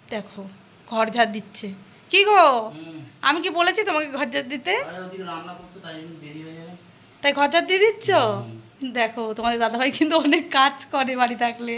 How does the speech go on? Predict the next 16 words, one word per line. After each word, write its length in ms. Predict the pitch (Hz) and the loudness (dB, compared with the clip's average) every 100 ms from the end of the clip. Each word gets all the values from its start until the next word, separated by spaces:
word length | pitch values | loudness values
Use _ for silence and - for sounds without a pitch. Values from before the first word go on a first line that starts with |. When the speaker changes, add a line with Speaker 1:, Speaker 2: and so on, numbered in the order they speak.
| 240 330 370 - - - - | -8 -4 -2 -2 -6 -20 -4
Speaker 1:
তোমরা 200 | 302 294 311 | 2 6 6
কিন্তু 160 | 320 302 | 4 2
ভেবো 160 | 302 302 | 2 4
না 100 | 330 | 4
যেন 160 | 311 302 285 | 6 6 4
আমি 100 | 294 285 | 4 0
বলেছি, 280 | 294 294 277 247 | 0 0 0 0
আমি 120 | 262 285 | 0 -2
কিন্তু 180 | 294 285 | -4 -6
কিচ্ছু 280 | 311 - 320 | -8 -6 -4
বলিনি, 280 | 285 254 233 240 | -2 -2 -2 -2
ও 20 | 240 | -2
নিজে 120 | 254 | -2
নিজেই 240 | 247 262 240 | -2 -2 -2
সব 100 | 240 - | -4 -8
করছে। 440 | 196 220 - - | -8 -8 -10 -10